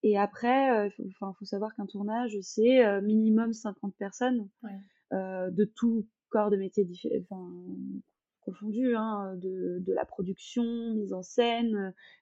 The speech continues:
Speaker 1: les régisseurs, les décorateurs, les, les habilleurs, heu, maquillage, tout, heu, comédiens. Et donc, heu, c'est aussi, heu, plein de gens qui nous voient sur le plateau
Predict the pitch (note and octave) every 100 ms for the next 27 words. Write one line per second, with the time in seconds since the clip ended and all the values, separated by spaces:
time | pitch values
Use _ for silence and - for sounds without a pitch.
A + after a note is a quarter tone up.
0 | - F#3+ F#3+ F3 F3 - G#3+ A3 G3 F3+
1 | F#3+ F#3+ E3+ E3+ - G#3+ G#3+ A3 G3 G3
2 | F#3 F3+ F3+ - _ _ _ _ - _
3 | - F#3+ F#3 F3+ F3 F#3 G#3 A3 A3 A3+
4 | G3+ F#3+ F#3 F3+ F#3 - - F3+ F#3+ G3
5 | F3+ C4 D#4 _ _ _ _ _ B3+ F3+
6 | F3 - F#3 E3 A#3+ - _ _ _ -
7 | G#3 F3 A3+ A3 F#3+ F3+ F3 - G3 F3
8 | - A3 B3 B3 F#3 F3+ F3 F3 G3 G3
9 | F#3 A#3+ A#3+ A3+ G3+ F3+ B3+ C#4+ - G#3+
10 | G3 G3+ G3 A3+